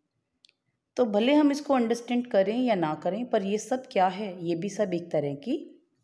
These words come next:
प्लानिंग ही है। तो आज का हमारा चैप्टर यही है, प्लानिंग। आज हम देखेंगे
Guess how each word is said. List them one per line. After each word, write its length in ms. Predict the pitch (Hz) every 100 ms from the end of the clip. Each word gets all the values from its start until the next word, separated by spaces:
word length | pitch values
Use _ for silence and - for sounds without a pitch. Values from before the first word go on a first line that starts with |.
| -
प्लानिंग 420 | 160 147 156 160
ही 240 | - - 180
है। 340 | 180 - _ _ _ _ _ _ _ _
तो 80 | -
आज 300 | - 165 170
का 120 | -
हमारा 320 | 202 202 175 180
चैप्टर 360 | 180 180 -
यही 360 | 170 160 185 196
है, 200 | 202 302 - _ _ _ -
प्लानिंग। 440 | 165 156 196 294 - - _ _ _ _ _ _ _ _ _ - - _ _ - - - -
आज 240 | 190 202
हम 100 | 240
देखेंगे 480 | 214 180 - 170 175